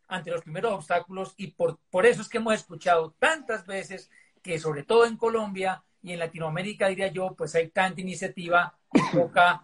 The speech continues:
acabativa, poca terminativa. Bien, mi querido Checho, pasemos al ámbito del emprendimiento. Ya hicimos un recorrido, un paneo por tu profesión.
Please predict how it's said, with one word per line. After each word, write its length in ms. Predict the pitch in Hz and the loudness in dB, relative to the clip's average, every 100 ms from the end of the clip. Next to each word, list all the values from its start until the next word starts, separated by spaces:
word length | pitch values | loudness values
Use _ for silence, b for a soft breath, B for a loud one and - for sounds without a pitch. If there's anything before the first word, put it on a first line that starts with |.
| - | -8
acabativa, 680 | - 160 165 151 143 175 180 170 | -4 0 2 0 0 -2 0 0
poca 220 | 165 170 | 0 0
terminativa. 600 | 165 143 143 - 143 - _ B B B B B | -2 -6 -10 -14 -18 -20 _ B B B B B
Bien, 200 | 233 247 | 4 4
mi 60 | 247 | 4
querido 240 | 208 214 | 2 0
Checho, 340 | - 202 165 - | 0 -4 -4 4
pasemos 460 | 190 233 294 269 | 4 4 2 0
al 100 | 214 | -2
ámbito 300 | 226 247 233 | -2 -4 0
del 120 | 196 | 0
emprendimiento. 720 | 180 156 180 175 180 226 247 226 | 0 -6 -8 -8 -8 -6 -8 -6
Ya 100 | 214 | -6
hicimos 400 | 208 214 220 202 | -6 -10 -10 -10
un 140 | 208 | -8
recorrido, 640 | 208 214 - 170 175 196 202 | -4 -4 -2 -4 -4 -8 -12
un 120 | 196 | 0
paneo 440 | 196 190 196 - | 2 2 -2 -6
por 200 | - 160 | -6 -10
tu 180 | - 156 | -10 -16
profesión. 680 | - - - - 101 98 196 | -14 -14 -14 -6 -2 -2 -4